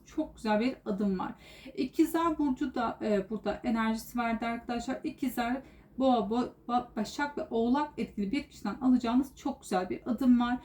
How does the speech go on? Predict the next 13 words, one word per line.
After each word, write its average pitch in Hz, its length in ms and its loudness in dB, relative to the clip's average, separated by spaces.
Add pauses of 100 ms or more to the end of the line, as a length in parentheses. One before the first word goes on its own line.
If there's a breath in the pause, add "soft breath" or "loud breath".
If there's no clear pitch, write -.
(280 loud breath)
Bu 381 120 -2
kişi 247 260 -2
bir 339 180 8
süredir 220 460 -2
sizi 214 400 -4
izleyen, 254 480 4
sizi 233 320 -4
gözetleyen, 254 640 2
doğru 254 280 6
zamanı 190 520 2
bekleyen 240 420 0
bir 247 80 4
enerjide 247 580 4